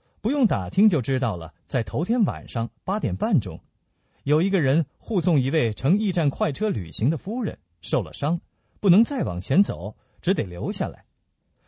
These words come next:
受伤的原因，据说是在树林里遇到强盗，企图拦截马车。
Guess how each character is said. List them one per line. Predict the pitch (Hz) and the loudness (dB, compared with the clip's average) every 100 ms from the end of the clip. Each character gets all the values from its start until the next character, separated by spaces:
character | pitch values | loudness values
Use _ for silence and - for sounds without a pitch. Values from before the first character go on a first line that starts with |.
| _ | _
受 | - 165 | 0 2
伤 | 151 165 | 4 2
的 | |
原 | 135 117 165 | 4 4 4
因， | 196 208 - _ _ | 4 4 2 _ _
据 | - 135 | -4 -4
说 | 123 151 143 - | 0 0 -2 -4
是 | 156 | -4
在 | 135 | -2
树 | 123 - 117 | -2 -2 0
林 | 143 | 2
里 | 180 95 | 0 -2
遇 | 156 | -4
到 | 135 95 | -4 -4
强 | - 95 107 220 | -6 -2 2 2
盗， | 104 | 2
企 | - - | -6 -6
图 | 107 139 | -4 -2
拦 | 123 185 | 0 0
截 | 220 | 2
马 | 196 85 | 0 0
车。 | - 170 180 | -8 -8 -10